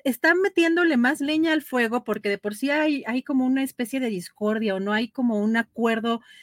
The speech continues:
de lo que fueron a decir en la conferencia de prensa, que no, pues, quizá no se entendió muy bien, o no analizaron en temas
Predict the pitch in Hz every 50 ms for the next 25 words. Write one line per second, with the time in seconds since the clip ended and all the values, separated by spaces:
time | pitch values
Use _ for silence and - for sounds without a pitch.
0 | _ - - 175 214 220 247 233 220 - 254 233 - - 277 269 285 294 320 339
1 | 349 330 285 240 214 202 196 196 202 208 208 208 262 262 294 294 294 254 226 -
2 | 202 196 190 - 208 214 226 233 - 285 262 247 - 240 226 233 240 240 - 254
3 | 233 - 208 202 208 226 240 254 254 _ - - - - _ - 196 196 190 -
4 | - 208 202 - 214 208 240 247 269 277 269 - 294 285 269 262 226 226 226 233
5 | 240 247 254 240 233 233 220 196 190 202 208 208 233 247 254 240 214 208 - 226
6 | 220 233 240 226 220 208 196 180 170 139 - 180 180 180 - 202 214 226 233 220
7 | -